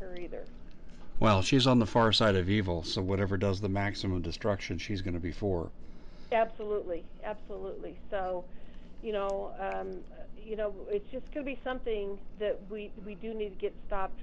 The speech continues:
Speaker 1: But there are, you know, there's, there's other countries, and, you know, there's, there's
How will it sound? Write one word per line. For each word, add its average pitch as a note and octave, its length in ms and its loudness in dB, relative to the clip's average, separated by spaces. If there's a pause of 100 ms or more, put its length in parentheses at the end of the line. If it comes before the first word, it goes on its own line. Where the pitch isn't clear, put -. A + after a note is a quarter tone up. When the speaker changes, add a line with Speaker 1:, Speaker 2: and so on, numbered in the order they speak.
Speaker 1:
But F#3+ 180 0
there A3+ 180 0
are, B3 460 0 (420)
you D4 60 -4
know, C4+ 80 0
there's, A#3 160 2 (140)
there's A3+ 180 0 (120)
other B3 200 -2 (100)
countries, B3 720 -6 (240)
and, G#3 580 -2
you A#3 120 -6
know, A#3 100 -4
there's, G#3+ 160 -2 (180)
there's G#3+ 180 0